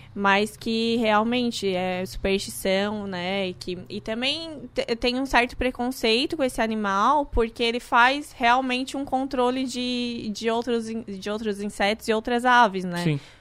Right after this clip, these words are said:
Speaker 1: Como pequenos pássaros.
Speaker 2: É.
Speaker 1: Então, a,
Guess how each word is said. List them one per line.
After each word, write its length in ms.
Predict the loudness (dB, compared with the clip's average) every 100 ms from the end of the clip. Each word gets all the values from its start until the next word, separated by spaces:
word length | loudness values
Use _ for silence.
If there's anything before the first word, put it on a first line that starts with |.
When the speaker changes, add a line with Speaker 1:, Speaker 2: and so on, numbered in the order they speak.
| -6
Speaker 1:
Como 280 | 0 0 0
pequenos 440 | -2 0 0 -2
pássaros. 720 | 4 8 8 6 0 -2 -4 -12 -18 -4
Speaker 2:
É. 80 | -2
Speaker 1:
Então, 460 | -2 2 4 8 8
a, 260 | 8 6